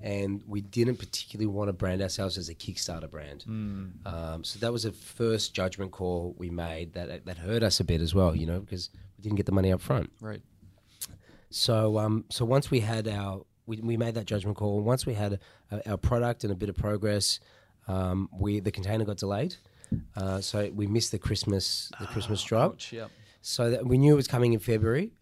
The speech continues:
Speaker 1: uh, but what we did, uh, we were able to get, uh, leather tags, and so we offered free,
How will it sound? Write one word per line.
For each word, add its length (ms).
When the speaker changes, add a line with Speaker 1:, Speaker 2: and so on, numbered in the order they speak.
Speaker 1:
uh, 380
but 180
what 140
we 100
did, 520
uh, 200
we 280
were 160
able 160
to 60
get, 180
uh, 260
leather 280
tags, 520
and 180
so 180
we 160
offered 320
free, 680